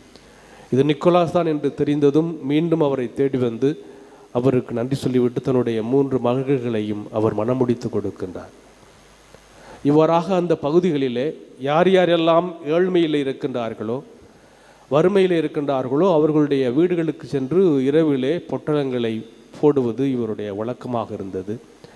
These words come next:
அவர்களுக்கு உதவி செய்வது வழக்கமாக இருந்தது.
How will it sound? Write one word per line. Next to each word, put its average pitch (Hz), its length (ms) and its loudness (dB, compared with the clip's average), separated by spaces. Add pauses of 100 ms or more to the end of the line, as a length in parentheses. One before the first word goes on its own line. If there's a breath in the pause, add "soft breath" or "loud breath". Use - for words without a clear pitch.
(400 loud breath)
அவர்களுக்கு 165 520 4
உதவி 170 200 4
செய்வது 139 400 0
வழக்கமாக 123 560 -2
இருந்தது. 95 380 -12